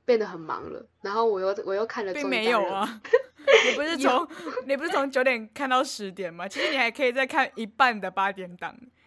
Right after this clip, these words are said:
Speaker 2: 只是你变心了而已，你变综艺大热门了。
Speaker 1: 哦，
Speaker 2: 是吧？
Speaker 1: 对，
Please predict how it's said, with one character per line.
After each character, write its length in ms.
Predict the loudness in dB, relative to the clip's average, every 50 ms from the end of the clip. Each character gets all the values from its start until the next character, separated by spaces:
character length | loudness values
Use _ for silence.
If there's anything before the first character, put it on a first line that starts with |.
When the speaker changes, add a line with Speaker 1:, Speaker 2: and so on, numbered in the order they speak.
| _ _
Speaker 2:
只 140 | _ -14 -8
是 100 | -8 -6
你 140 | -4 -4 -6
变 320 | -2 0 -2 0 0 -2
心 300 | -8 -10 -12 -12 -10 -10
了 140 | -10 -10 -10 -12
而 100 | -16 -16
已， 140 | -16 -16 -16
你 80 | -18
变 320 | -14 -6 -6 -4 -4 -4 -6
综 220 | -6 -8 -6 -6
艺 80 | -10 -4
大 180 | -4 -4 -4
热 180 | -4 -6 -8 -10
门 160 | -10 -12 -20 -20 -20 -20
了。 80 | -20 _ _ _ _ _ _ _ _ 4
Speaker 1:
哦， 340 | 4 6 6 6 4 4 2
Speaker 2:
是 160 | 2 -2 -4
吧？ 60 | -6 0
Speaker 1:
对， 220 | 2 2 2 2